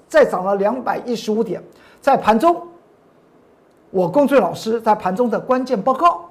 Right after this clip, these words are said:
里面提示一个浮动的指数的位置，支撑的位置，只要这个支撑的位置不要跌破，那么今天来讲的话，盘局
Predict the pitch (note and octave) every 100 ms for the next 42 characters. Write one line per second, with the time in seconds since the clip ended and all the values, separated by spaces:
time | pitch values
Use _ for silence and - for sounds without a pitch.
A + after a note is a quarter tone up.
0 | _ E3+ D#3 G3+ - - D4 D4 - _
1 | _ A#3 A#3 E3 - - G3 C4 E4+ F4
2 | D4+ F3+ E3 F#3 - - _ _ _ _
3 | _ - F#3 E3 D4 G#3 C4 G3 E3 G3
4 | - - A#3 C4 B3 G#3+ - E3 - -
5 | _ A3+ D4 D#4+ F4+ A#3 - C4+ D#4 D#4
6 | B3+ A3+ F#3+ - C4+ F#3+ G3 A#3+ F#4 -
7 | - - _ _ - G3 B3 E3+ - B3
8 | C4 A3 G3 E3 F3 E3+ - - - A3
9 | A#3+ F#3+ G3+